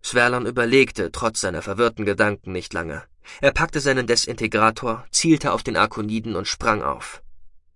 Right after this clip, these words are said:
Rückwärts lief er davon. Er kam zwei Schritte weit, dann gaben seine Beine wieder nach und er fiel. "Narr!"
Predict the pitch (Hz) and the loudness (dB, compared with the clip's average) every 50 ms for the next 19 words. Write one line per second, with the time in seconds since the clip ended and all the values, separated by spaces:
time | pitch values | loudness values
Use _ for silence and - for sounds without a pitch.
0 | - - 123 131 - - 113 110 104 101 - - - 113 113 107 - 82 92 90 | -6 0 0 0 2 4 4 4 4 4 2 0 -2 -2 -2 -2 0 0 0 0
1 | 82 - - 110 82 67 65 _ _ _ _ _ - - - - - - 107 - | 0 -2 -4 -8 -8 -8 -10 _ _ _ _ _ -20 -18 -14 -8 -6 -6 -4 0
2 | 127 123 123 - - - 127 131 127 - - - 131 123 - 110 95 92 90 87 | -2 -2 -2 -2 -4 -4 -4 -4 -4 -6 -6 -4 -4 -6 -6 -6 -8 -6 -6 -6
3 | 82 - - _ _ _ _ - - - - - 80 98 107 107 104 104 104 92 | -6 -8 -10 _ _ _ _ -20 -20 -12 -4 -2 -2 2 4 4 4 4 4 2
4 | 104 104 104 92 113 107 110 110 104 95 101 95 92 95 104 104 104 101 - - | 2 2 4 4 4 4 4 4 2 0 0 -2 -2 0 0 0 0 -2 -4 -10
5 | - _ - - 101 - 57 - - - - - - - - _ _ _ _ _ | -16 _ -10 -10 -6 -6 -6 -6 -8 -10 -14 -16 -16 -18 -20 _ _ _ _ _
6 | _ _ _ _ _ _ _ _ _ _ _ _ _ _ _ _ _ - 104 113 | _ _ _ _ _ _ _ _ _ _ _ _ _ _ _ _ _ -6 0 2
7 | 120 123 123 123 117 104 92 - | 4 6 6 6 4 2 -2 -6